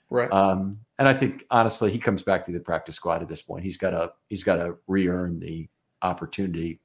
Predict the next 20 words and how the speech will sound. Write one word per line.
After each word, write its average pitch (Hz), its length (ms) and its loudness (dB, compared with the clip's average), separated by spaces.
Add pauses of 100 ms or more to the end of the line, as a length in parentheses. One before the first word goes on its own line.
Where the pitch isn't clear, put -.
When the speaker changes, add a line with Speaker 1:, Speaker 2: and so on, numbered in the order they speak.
Speaker 2:
given 90 220 -2
he's, 82 340 -8
all 90 180 0
the 85 80 -4
time 87 240 -4
he's 82 160 -8
missed. 85 280 -8 (520)
And 139 100 8
the 143 60 10
third 247 320 6
guy 117 500 6
who 131 200 8
scored 139 280 6
a 139 40 2
touchdown 120 520 4 (440)
last 104 300 0
night 110 260 2 (480)
is 117 220 6
Laquan 160 320 6
Treadwell. - 500 0